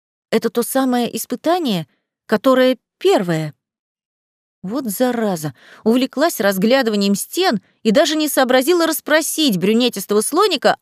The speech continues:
а в чём, собственно, оно заключается.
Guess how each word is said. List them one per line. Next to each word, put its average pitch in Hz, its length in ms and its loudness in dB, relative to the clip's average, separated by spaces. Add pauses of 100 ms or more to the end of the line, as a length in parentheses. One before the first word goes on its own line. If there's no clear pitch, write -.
а 208 320 2
в - 140 -16
чём, 370 280 0
собственно, 185 600 -2
оно 220 180 0
заключается. 180 880 -2